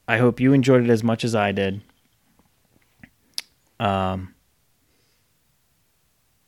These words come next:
and yeah, that's my opinion on Tiger and, and the tournament.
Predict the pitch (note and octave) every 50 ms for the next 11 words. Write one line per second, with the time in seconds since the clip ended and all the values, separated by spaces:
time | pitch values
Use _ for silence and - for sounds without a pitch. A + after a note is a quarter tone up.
0 | _ _ _ _ _ _ _ - D3 E3 F#3 D#3 A#2 A2+ A#2 - C#3 B2 A#2+ -
1 | - C3 B2+ B2+ B2 B2 A#2+ A#2 A2 - A#2 A2+ A#2 A#2 A#2+ A#2+ A#2+ A#2+ A#2 G#2
2 | G#2+ A2 A2 A2 A2 G#2+ - - A#2 A2+ G#2+ G#2+ G#2+ G#2 - - A#2+ A#2 A#2+ A#2+
3 | A#2+ A#2+ -